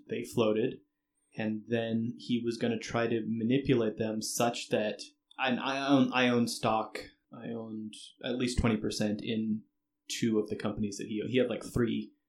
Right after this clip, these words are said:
different companies he was, he, he had charters for at, by the end, end of the game, end of the game. And I had, uh, at least twenty percent in two of those companies. So he was gonna try to manipulate so that one of the companies would have no train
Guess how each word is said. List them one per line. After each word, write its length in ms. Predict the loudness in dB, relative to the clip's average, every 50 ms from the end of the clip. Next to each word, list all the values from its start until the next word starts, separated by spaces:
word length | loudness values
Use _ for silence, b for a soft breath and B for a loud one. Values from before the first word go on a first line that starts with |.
| _ _ _
different 260 | -6 -4 -4 -6 -6
companies 440 | -4 -2 -2 0 0 0 0 -2 -2
he 100 | -4 -4
was, 240 | -6 -6 -8 -10 -14 -14 -8
he, 240 | -6 -4 -4 -4 -4 -6
he 100 | -6 -4
had 100 | -4 -4
charters 380 | -2 -2 -2 -2 -4 -8 -8 -8
for 260 | -6 -6 -6 -6 -8
at, 200 | -10 -14 -12 -8
by 120 | -8 -8 -6
the 80 | -6 -6
end, 140 | -8 -8 -6 -6
end 60 | -8
of 40 | -8
the 80 | -8 -8
game, 160 | -10 -10 -10 -12 -12 -12
end 140 | -10 -10 -10
of 40 | -8
the 60 | -8
game. 200 | -8 -8 -8 -10 -14 _ _ _
And 120 | -6 -4 -2
I 100 | -2 -2
had, 300 | 0 0 0 0 0 0
uh, 460 | 2 2 2 2 2 0 -2 -6 -8 -8 -6
at 120 | -4 0 2
least 180 | 2 2 4
twenty 180 | 4 2 2 2
percent 240 | 0 -2 -2 -2 -2
in 60 | 0
two 100 | 2 2
of 60 | 2
those 120 | 2 2
companies. 460 | -2 -4 -6 -4 -4 -2 -2 -2 0 0
So 80 | 0
he 100 | 2 2
was 160 | 2 2 2
gonna 200 | 4 4 4 4
try 380 | 4 2 0 2 2 4 2 2 0 2
to 380 | 4 4 4 4 4 2 -2 -4 -8 _ _ _ _ _ _ _ _ 2
manipulate 640 | 4 6 8 6 6 6 6 4 6 6 4 2
so 240 | 0 2 4 4 4
that 220 | 4 2 0 -2 -4
one 320 | -6 -4 0 4 4 6 6
of 80 | 6
the 80 | 4 2
companies 800 | 0 0 -2 -2 0 0 -2 -2 -2 -4 -6 -6 -6 -8 -10 -14 _ 0
would 320 | 4 6 6 6 6 4
have 300 | 0 0 0 2 2 4
no 180 | 4 6 6 4
train 500 | 4 4 2 4 4 4 4 2 0 -2